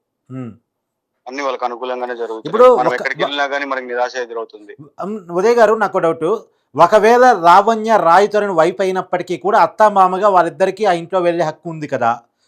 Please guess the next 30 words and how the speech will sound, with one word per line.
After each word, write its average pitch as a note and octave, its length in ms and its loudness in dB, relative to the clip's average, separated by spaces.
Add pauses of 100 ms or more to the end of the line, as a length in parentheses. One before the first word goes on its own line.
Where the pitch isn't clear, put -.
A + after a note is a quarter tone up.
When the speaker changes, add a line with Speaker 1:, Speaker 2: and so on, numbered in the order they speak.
(120)
Speaker 1:
ఇంకొక F#3 200 2
Speaker 2:
అదే A3 80 2
కదా, F#3 100 0
ఇన్ని E3 140 -10
సంవత్సరాలు F3 420 -6
ఎందుకు D3+ 240 -12
లేరండి C3 320 -6
వాళ్ళ B2+ 180 -8
ఇంట్లో B2 240 -8
వాళ్ళు? A#2 260 -8 (520)
Speaker 1:
ఆ, D#3 120 -6
Speaker 2:
ఇన్ని - 640 -14
Speaker 1:
ఎందుకు E3 240 0
రా-, - 0 -
Speaker 2:
సంవత్సరాలు D3+ 260 -2
ఏమైపోయింది? C#3 520 -8 (180)
Speaker 1:
లావణ్య A#3+ 420 6
ఎందుకు A3 240 0
రానివ్వనంటుంది? F#3+ 760 0 (480)
Speaker 2:
అదే C#3+ 160 -8
మనం D3 220 -2
అడగాల్సిన C3 400 -4
క్వశ్చన్ A#2+ 340 -12
అండి. G#2+ 160 -18 (440)
Speaker 1:
ఉమ్, C3 220 -14 (580)
ఉమ్. C3 220 -12
Speaker 2:
అదే C#3 120 -8
మాకు C#3 220 -6
అర్థం B2 240 -20
కావట్లేదు. A2 320 -20